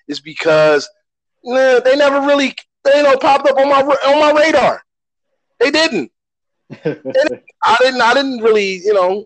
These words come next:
Speaker 1: I
Speaker 2: The
Speaker 1: didn't
Speaker 2: thing
Speaker 1: care
Speaker 2: is,
Speaker 1: for
Speaker 2: you know, it's
Speaker 1: Green Bay
Speaker 2: funny,
Speaker 1: Packers.
Speaker 2: like, uh, 'cause I know a lot of, I know a lot of, uh, Packers fans myself, and
Speaker 1: Mm.
Speaker 2: they could be, they could sometimes be as insufferable as Dallas fans.
Speaker 1: <sighs>
Speaker 2: But,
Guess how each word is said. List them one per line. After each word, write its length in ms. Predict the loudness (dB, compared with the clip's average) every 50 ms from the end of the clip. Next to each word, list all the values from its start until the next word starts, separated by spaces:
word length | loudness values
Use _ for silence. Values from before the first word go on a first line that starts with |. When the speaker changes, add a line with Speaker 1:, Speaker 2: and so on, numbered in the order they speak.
| _ -6
Speaker 1:
I 60 | -4
Speaker 2:
The 60 | -4
Speaker 1:
didn't 100 | -2 -2 -2
Speaker 2:
thing 120 | -2 0
Speaker 1:
care 120 | 0 0 0
Speaker 2:
is, 40 | -2
Speaker 1:
for 100 | -4 -8
Speaker 2:
you 80 | -8 -6
know, 180 | -6 -2 0
it's 160 | 0 0 0
Speaker 1:
Green 200 | -2 -4 -4 -4
Bay 80 | -4 -6
Speaker 2:
funny, 80 | -4 -4
Speaker 1:
Packers. 100 | -2 -2
Speaker 2:
like, 260 | -2 -4 -6 -8 -12 _ _ _ _ _ _ _ _ _ _ _ _ _ _ _ _ _ -8 -8
uh, 120 | -6 -6 -8 -12 _ _ _ _ _ _ _ _ _ _ _ _ _
'cause 160 | -12 -10 -6
I 80 | -6 -4
know 200 | -4 -2 -2 -2
a 40 | -4
lot 260 | -4 -4 -4 -4 -4
of, 160 | -4 -6 -6 -6
I 60 | -8 -6
know 240 | -4 -4 -4 -4
a 20 | -4
lot 280 | -4 -6 -6 -6 -6 -6
of, 180 | -8 -10 -10
uh, 280 | -12 -12 -12 -12 -14 -14 -14
Packers 340 | -14 -14 -14 -14 -16 -18 -16
fans 340 | -14 -12 -12 -12 -14 -16 -18
myself, 520 | -20 -20 -16 -14 -14 -12 -12 -14 -18 _ _ _ _ _ _ _ _
and 400 | -12 -10 -8 -6 -4 -4 -4 -6
Speaker 1:
Mm. 20 | -8 -12 _ _ _ _ -12
Speaker 2:
they 120 | -10 -8
could 220 | -6 -6 -6 -6 -6
be, 360 | -6 -6 -4 -4 -4 -6 -6
they 180 | -6 -6 -6 -6
could 140 | -4 -6 -6
sometimes 540 | -6 -8 -8 -8 -6 -6 -4 -4 -4 -6
be 280 | -4 -4 -2 0 0 0
as 220 | -2 -4 -6 -8 -8
insufferable 960 | -8 -10 -10 -8 -6 -6 -6 -6 -6 -10 -10 -10 -8 -8 -8 -8 -8 -10 -10 -12
as 160 | -14 -16 -16
Dallas 460 | -14 -12 -12 -10 -10 -12 -14 -16 -18 -20
fans. 600 | -18 -18 -18 -18 -18 -20 -20 -20 -20 _ _ _ _ _ _ _ _ _ _ _ _ _ _ -14
Speaker 1:
<sighs> 440 | -10 -8 -8 -8 -8 -10 -12 -12 -14
Speaker 2:
But, 100 | -14